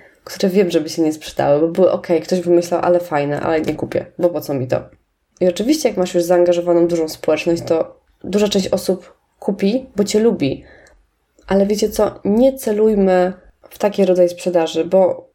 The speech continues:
no, na tym nie wiadomo, czego nie będzie. Na tym, że kupią nasi znajomi,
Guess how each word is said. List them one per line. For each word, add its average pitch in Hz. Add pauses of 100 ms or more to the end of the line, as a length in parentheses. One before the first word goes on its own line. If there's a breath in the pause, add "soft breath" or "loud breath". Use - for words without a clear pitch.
(220)
no, 214
na 254
tym 233
nie 226
wiadomo, 202
czego 180
nie 175
będzie. 156
Na 160
tym, 165
że 156 (400 loud breath)
kupią 180
nasi 165
znajomi, 170